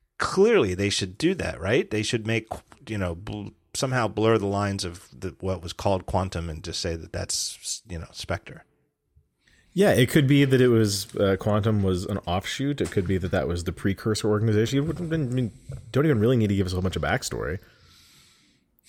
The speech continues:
Speaker 2: You just tie it together quickly. Give us one line of dialogue.
Speaker 1: Yeah.
Speaker 2: Like, the call it, call it, uh, give us an allusion to Project Quantum, and that's good enough.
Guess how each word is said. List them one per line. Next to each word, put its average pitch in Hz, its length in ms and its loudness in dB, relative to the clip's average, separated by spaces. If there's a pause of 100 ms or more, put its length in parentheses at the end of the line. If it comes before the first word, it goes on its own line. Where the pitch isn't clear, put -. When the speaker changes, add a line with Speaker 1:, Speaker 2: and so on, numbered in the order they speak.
(1500)
Speaker 2:
You 110 80 0
just 107 180 2
tie 107 160 4
it 104 80 2
together 92 640 2
quickly. - 380 0
Give 95 240 0
us 98 100 0
one 104 160 2
line 104 160 2
of 85 100 0
dialogue. 82 520 0 (280)
Speaker 1:
Yeah. 95 160 -2 (720)
Speaker 2:
Like, 104 140 -2
the 104 80 -4
call 113 280 2
it, 107 120 0
call 107 200 2
it, 104 100 -4
uh, 95 280 4 (400)
give 165 160 4
us 214 120 4
an 170 80 6
allusion 135 420 4
to 110 80 2
Project 104 480 0
Quantum, 85 420 -6 (720)
and 104 160 4
that's 101 160 4
good 110 160 4
enough. - 320 -6